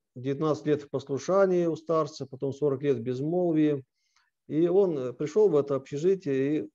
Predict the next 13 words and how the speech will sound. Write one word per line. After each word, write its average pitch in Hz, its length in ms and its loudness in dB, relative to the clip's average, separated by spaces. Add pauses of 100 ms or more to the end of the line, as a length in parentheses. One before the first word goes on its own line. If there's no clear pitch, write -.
(260)
начали 135 460 -6
с 127 100 -8
ними, 143 300 -2 (420)
начинал 143 600 -6
с - 140 -16
ними 143 140 -2
беседовать 139 500 0
о 143 60 0
безмолвии. 123 680 -2 (640)
Они 151 280 2
говорят: 139 320 2
"Ну, 190 200 2
это 147 460 0